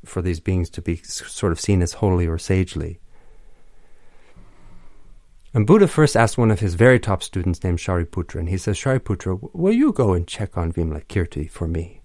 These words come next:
I wanna know how he's doing." And Shariputra says, "Well, you know, I'd rather not do that, Buddha." And Buddha says, "What, what do you mean you'd rather not do that? What's the problem?" And Shariputra says, "Well, one day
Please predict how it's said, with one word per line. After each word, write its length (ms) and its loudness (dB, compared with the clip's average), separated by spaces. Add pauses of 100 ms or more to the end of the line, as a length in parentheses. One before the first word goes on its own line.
(260)
I 40 -4
wanna 100 -2
know 140 2
how 200 0
he's 200 -2
doing." 340 -2 (580)
And 160 0
Shariputra 500 0
says, 240 -2
"Well, 520 0
you 100 -2
know, 140 2
I'd 100 0
rather 280 0
not 300 -6
do 140 -8
that, 360 -18 (680)
Buddha." 400 -6 (680)
And 140 -2
Buddha 200 2
says, 280 0 (220)
"What, 140 -6 (160)
what 120 -4
do 60 2
you 120 0
mean 260 4
you'd 200 -8
rather 240 -4
not 240 -4
do 120 -6
that? 180 -6
What's 160 -2
the 60 -2
problem?" 500 -2 (800)
And 120 0
Shariputra 560 -2
says, 240 -4
"Well, 720 2
one 420 4
day 560 0